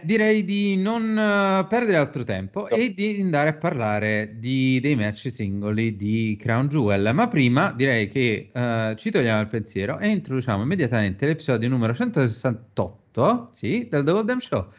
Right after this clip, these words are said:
Speaker 1: che è il podcast ufficiale di tutto wrestling punto com. Io sono Lorenzo Pierleoni e a farmi compagnia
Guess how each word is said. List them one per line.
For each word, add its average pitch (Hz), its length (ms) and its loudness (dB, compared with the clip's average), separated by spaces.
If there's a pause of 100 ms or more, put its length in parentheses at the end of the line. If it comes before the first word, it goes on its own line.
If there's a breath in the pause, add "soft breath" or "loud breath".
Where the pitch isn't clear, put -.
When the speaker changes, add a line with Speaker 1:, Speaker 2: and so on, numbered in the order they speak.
(180 loud breath)
Speaker 1:
che - 100 -4
è - 20 2
il 151 80 -2
podcast 131 420 -2
ufficiale 113 400 -4
di 104 80 -2
tutto 107 220 -8
wrestling 95 360 -8
punto 101 280 -10
com. 87 360 -8 (520 loud breath)
Io 196 160 4
sono 151 160 2
Lorenzo 120 340 0
Pierleoni 165 520 -2
e 254 160 -2
a 185 100 0
farmi 165 320 -2
compagnia 117 580 -2